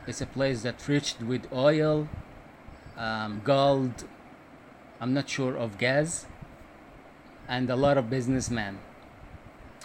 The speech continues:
In history, um, Saudi Arabia was built on, um, Hadrami businessmen. So this is mainly the first report for the day.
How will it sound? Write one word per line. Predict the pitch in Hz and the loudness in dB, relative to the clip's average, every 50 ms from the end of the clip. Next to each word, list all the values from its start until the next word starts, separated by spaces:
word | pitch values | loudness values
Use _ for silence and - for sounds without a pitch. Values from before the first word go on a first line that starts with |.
| - - - | -18 -12 -8
In | 123 120 123 | -4 -4 -2
history, | 95 110 151 175 - - - 131 123 120 127 165 - - - - - - - - - - - - - - - - - - - - | 0 2 2 2 0 -2 -2 0 0 0 0 -2 -4 -8 -16 -18 -18 -18 -18 -20 -20 -20 -20 -20 -20 -20 -20 -20 -20 -20 -14 -8
um, | 120 113 113 113 110 113 | -6 -4 -4 -4 -4 -2
Saudi | - 143 143 147 151 175 | 2 4 4 4 6 6
Arabia | 165 143 131 147 160 156 131 143 139 147 160 190 - - - - - - - - - | 6 6 6 6 4 4 4 6 6 6 6 6 2 -4 -16 -16 -14 -14 -14 -10 -8
was | 113 117 120 113 | -6 -4 -4 -4
built | 101 113 143 160 202 196 165 147 | 0 4 6 8 8 6 4 2
on, | 139 135 135 131 131 131 127 123 123 - - - - - - - - - - - - - | 0 0 2 2 2 2 2 2 0 -2 -6 -10 -16 -20 -20 -20 -20 -20 -20 -18 -12 -8
um, | 120 117 113 113 110 110 - | -6 -4 -4 -4 -4 -4 -2
Hadrami | 135 147 139 143 147 143 143 143 139 135 139 147 147 - - - - - | 0 0 2 4 4 6 6 6 4 4 2 0 -2 -6 -16 -20 -12 -6
businessmen. | - 139 131 110 120 131 123 - - 120 110 104 98 - - - - - - - - - - - - - - - - - - - - - - - - - - - - - - - - - - | -2 -2 -2 0 -2 -2 -2 -2 -4 -4 -4 -6 -6 -10 -14 -18 -20 -18 -12 -8 -8 -8 -8 -10 -18 -20 -20 -20 -20 -20 -20 -18 -18 -18 -18 -20 -20 -20 -20 -20 -20 -20 -20 -20 -20 -20 -12
So | - - 143 127 | -6 -4 -2 -2
this | 117 151 156 143 | 0 0 0 0
is | 180 165 139 123 113 - - - | 0 0 -2 -2 -6 -12 -10 -4
mainly | - 135 139 147 147 143 143 139 | 0 2 4 4 4 4 4 2
the | 123 127 | 0 -2
first | - - 147 151 160 - - - | -2 0 2 2 2 0 -2 -2
report | 147 139 135 - 143 147 175 196 196 | -2 0 2 2 4 4 4 4 2
for | - - 131 127 | -2 -8 -6 -4
the | 117 127 | -2 0
day. | 123 131 131 151 220 254 | 2 2 2 2 2 -2